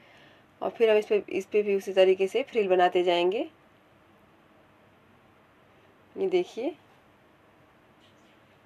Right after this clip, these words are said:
अगर आपने अभी तक मेरे चैनल को सब्सक्राइब नहीं किया है, आप मेरे चैनल पर नए हैं तो प्लीज़ आपसे मैं एक छोटी सी रिक्वेस्ट करती हूँ कि आप मेरे चैनल को सब्सक्राइब कर लीजिए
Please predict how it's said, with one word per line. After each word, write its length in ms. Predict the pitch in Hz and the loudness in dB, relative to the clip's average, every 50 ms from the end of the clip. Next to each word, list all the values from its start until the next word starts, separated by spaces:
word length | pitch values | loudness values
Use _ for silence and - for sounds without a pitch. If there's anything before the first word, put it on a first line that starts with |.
| _ _ - - - | _ _ -14 -8 -6
अगर 260 | 185 202 214 214 208 | -2 0 2 4 4
आपने 340 | 208 208 208 - 208 202 196 | 4 4 2 0 -2 0 0
अभी 140 | 202 220 214 | 0 0 0
तक 140 | 202 196 196 196 | 0 0 2 2
मेरे 160 | 196 190 202 | 0 0 2
चैनल 220 | 196 190 190 202 | 2 2 2 2
को 60 | 196 202 | 0 -2
सब्सक्राइब 460 | - 202 190 - - 185 185 202 196 | -6 -8 -8 -2 0 2 2 2 2
नहीं 200 | 196 185 190 190 190 | 0 0 0 0 0
किया 200 | - - 180 185 | -2 -4 -4 -2
है, 100 | 196 196 | -2 -2
आप 140 | 208 208 - | -2 0 0
मेरे 120 | 190 185 180 | 0 2 2
चैनल 180 | 180 180 185 | 2 0 0
पर 160 | 185 - 175 | 0 -2 -4
नए 180 | 170 175 175 175 | -2 0 0 0
हैं 120 | 180 180 | -2 -2
तो 100 | 175 180 170 | -4 -6 -6
प्लीज़ 420 | - - 170 175 190 220 226 - - - - - - - - _ - | -4 -2 0 0 0 0 -2 -6 -14 -20 -20 -20 -20 -20 -20 _ -2
आपसे 280 | - 190 190 190 - | 0 0 0 0 2
मैं 80 | 214 208 | 2 2
एक 60 | 202 202 | 2 2
छोटी 220 | - 220 190 208 | 0 -2 -2 -2
सी 140 | 208 - 208 | -4 -4 -4
रिक्वेस्ट 360 | 190 190 185 185 196 208 - - | -4 0 2 2 0 0 -2 -2
करती 300 | - 185 185 180 185 202 | 0 0 0 0 0 -2
हूँ 100 | 214 208 | -2 2
कि 80 | 196 | 2
आप 180 | 190 190 190 190 | 2 2 2 0
मेरे 160 | 190 190 190 | 0 -2 0
चैनल 260 | 190 185 180 185 190 | 0 0 2 2 0
को 100 | 190 196 190 | 0 -2 -4
सब्सक्राइब 420 | - 190 - - 185 185 185 185 - | -6 -6 -4 -2 0 0 0 0 0
कर 120 | - 175 175 | -2 -2 0
लीजिए 380 | 180 175 175 170 190 220 285 | 0 0 0 0 -2 -2 -2